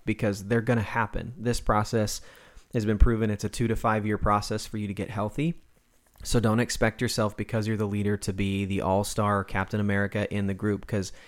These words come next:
if you do, there's gonna just be this tons of pressure that you end up putting on yourself. And I'm speaking from personal experience where, you know, when I made a mistake, and relapsed while I was in group, I realized,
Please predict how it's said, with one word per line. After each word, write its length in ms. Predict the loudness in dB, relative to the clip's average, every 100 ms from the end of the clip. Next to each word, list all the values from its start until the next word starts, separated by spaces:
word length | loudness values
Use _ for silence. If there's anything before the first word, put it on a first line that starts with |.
| -2
if 160 | -2 2
you 120 | 2
do, 240 | 6 6
there's 180 | 6 2
gonna 180 | 2 0
just 220 | -2 -6
be 160 | -8 -6
this 220 | -6 -6 -6
tons 340 | 0 2 2
of 80 | 0
pressure 360 | 0 -2 -2 -2
that 100 | -2
you 100 | 0
end 120 | 0
up 100 | 0
putting 300 | 0 0 0
on 100 | -2
yourself. 480 | -4 -2 -2 -2 -6 -20 -20 0
And 60 | 2
I'm 60 |
speaking 320 | 4 4 2
from 140 | 0 0
personal 340 | 0 2 -2
experience 640 | -2 0 2 2 -2 -6 -2
where, 320 | 0 0 -2 -10 -20 -2
you 60 | 2
know, 140 | 4
when 420 | 4 4 2 0 2
I 140 | 4
made 200 | 4 4
a 40 |
mistake, 640 | 2 0 4 6 6 2 -8 -18 -20 _ _
and 280 | 0 2 0
relapsed 580 | 2 6 6 6 2 0
while 260 | 2 4
I 40 | 4
was 180 | 2 0
in 120 | 2
group, 260 | 4 4
I 60 | 2
realized, 760 | 2 2 2 2 0 -2 -6